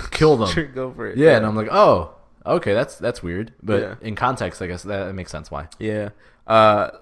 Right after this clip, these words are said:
Speaker 2: I do wanna talk about that closet scene, though. I would be so paranoid if myself was stuck in a closet with myself. Like,
Speaker 1: Mm-hmm.
Speaker 2: imagine, like, how do you, how do you even, like, react? But then that was important because, um,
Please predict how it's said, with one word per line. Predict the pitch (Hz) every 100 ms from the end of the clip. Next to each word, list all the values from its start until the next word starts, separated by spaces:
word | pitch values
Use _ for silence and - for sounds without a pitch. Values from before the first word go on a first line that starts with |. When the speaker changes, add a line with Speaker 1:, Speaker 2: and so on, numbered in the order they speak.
| _ _
Speaker 2:
I | 117
do | 135
wanna | 143 143
talk | 135
about | 123 110
that | 107 -
closet | - 113 110 107
scene, | - 104 104
though. | 101 -
I | 117 170
would | 147
be | 107 107
so | - 131 123
paranoid | 123 120 117 117 113
if | 101 - - 104 - _ _ _ -
myself | 107 110 117 113 - 113 110 110
was | 107
stuck | - 117 113
in | 107
a |
closet | 120 113 110
with | 110 -
myself. | 107 107 110 -
Like, | 107 104 - _ _ -
Speaker 1:
Mm-hmm. | 117 123
Speaker 2:
imagine, | 131 156 170 180
like, | 139 113 - _
how | - 143
do | 185
you, | 175 165 - - -
how | 147
do | 175
you | 170
even, | 151 131
like, | 113 -
react? | 131 131 -
But | 120
then | 143 127
that | 135
was | 135
important | 120 165 151 117
because, | 113 120 113 - - - -
um, | - 110 107 107 117